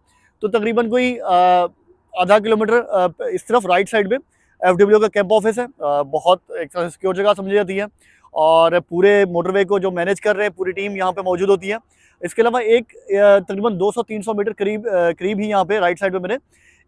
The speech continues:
एक मोटरवे पे सर्विस एरिया बन रहा है। अगर आपने यहाँ एम, एम नाइन पे आपको इस तरह की, अ, लोकेशंस बहुत ना होने के बराबर देखने को मिलती है। अगर आपने, अ, पू-, over, all over पाकिस्तान मोटरवेज पे ट्रैवल किया है तो एम फ़ाइव पे जाएं, एम वन, एम टू, एम थ्री इन पे जाएं तो आपको हर,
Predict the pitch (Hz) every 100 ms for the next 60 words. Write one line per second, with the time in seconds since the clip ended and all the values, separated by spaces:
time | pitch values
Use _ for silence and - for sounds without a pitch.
0 | 214 269 247 196 202 247 247 285 - 214
1 | 262 240 226 208 185 156 127 120 110 _
2 | _ _ 170 180 190 202 220 226 208 180
3 | 175 180 196 196 175 185 175 185 180 180
4 | 185 190 202 202 180 196 - 190 180 202
5 | 208 180 165 160 180 214 190 175 185 175
6 | _ _ _ 175 175 196 196 185 185 196
7 | 196 202 202 196 185 180 185 214 220 247
8 | 233 202 175 160 208 190 170 190 170 185
9 | 196 - 175 160 196 190 175 185 185 202
10 | 165 165 180 156 185 175 196 _ - 160
11 | 156 - 160 165 175 170 170 160 151 165
12 | 170 156 151 165 170 - 156 147 175 170
13 | 165 185 175 190 185 170 - 185 160 175
14 | 196